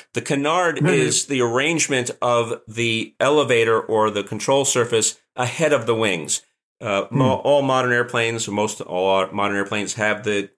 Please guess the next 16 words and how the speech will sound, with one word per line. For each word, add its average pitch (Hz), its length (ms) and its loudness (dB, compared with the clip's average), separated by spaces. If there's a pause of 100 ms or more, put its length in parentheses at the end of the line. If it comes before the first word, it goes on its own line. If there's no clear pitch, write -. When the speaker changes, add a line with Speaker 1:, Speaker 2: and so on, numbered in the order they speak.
Speaker 1:
elevator 107 460 2
control 101 480 -4 (400)
behind 120 420 -2
the 98 80 0
wings, 85 260 -4
at 92 60 0
Speaker 2:
At, - 40 0
Speaker 1:
the 107 80 -4
tail 139 220 0
Speaker 2:
at 131 80 2
the 120 40 4
Speaker 1:
of 113 60 2
the - 60 2
Speaker 2:
back, 104 80 0
yeah. 101 80 0
Speaker 1:
aircraft. 98 340 -4